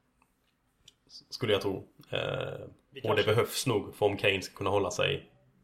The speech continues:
Speaker 1: skarp hela säsongen.
Speaker 2: Ja, men absolut, alltså. Men det kanske vi,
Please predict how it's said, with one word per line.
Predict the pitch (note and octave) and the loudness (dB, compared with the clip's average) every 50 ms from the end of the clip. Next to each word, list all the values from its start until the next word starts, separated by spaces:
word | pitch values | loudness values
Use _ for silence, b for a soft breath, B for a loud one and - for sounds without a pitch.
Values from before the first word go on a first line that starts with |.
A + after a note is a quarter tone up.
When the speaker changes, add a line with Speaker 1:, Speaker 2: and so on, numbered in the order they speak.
| _ - | _ -12
Speaker 1:
skarp | - - - F#2 E2+ E2+ - - - - | -6 0 2 2 2 2 0 -6 -6 -8
hela | A2+ G2+ F#2 F2+ | -6 -4 -4 -4
säsongen. | - F2 - G2 F#2 F#2 - - - | -4 -4 -4 -4 -4 -4 -6 -10 -12
Speaker 2:
Ja, | - A2 | -12 -12
men | G#2 G2 F#2 F#2 | -12 -12 -16 -20
absolut, | - - - - - - _ | -20 -20 -20 -20 -20 -20 _
alltså. | - - - - - | -20 -20 -20 -20 -18
Men | - B2 | -6 -6
det | A#2+ A#2 | -4 0
kanske | C#3 C3+ A#2+ - - | 0 0 -2 -2 -6
vi, | - D3 C#3 - - - | -10 -10 -12 -12 -12 -12